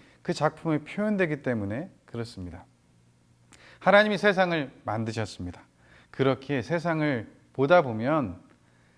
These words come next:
하나님을 미루어 알 수 있게 되는 것이죠. 만물에 하나님의 손길이 나타나 있기 때문에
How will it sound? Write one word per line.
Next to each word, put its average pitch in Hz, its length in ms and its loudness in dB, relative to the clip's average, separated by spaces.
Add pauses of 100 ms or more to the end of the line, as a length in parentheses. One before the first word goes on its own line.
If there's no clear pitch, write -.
(160)
하나님을 190 380 2
미루어 170 640 2
알 123 200 2
수 127 260 -6
있게 127 320 0
되는 117 260 -2
것이죠. - 380 -8 (260)
만물에 123 720 2 (320)
하나님의 175 480 4
손길이 180 680 -2
나타나 120 420 -2
있기 104 200 -8
때문에 117 500 -6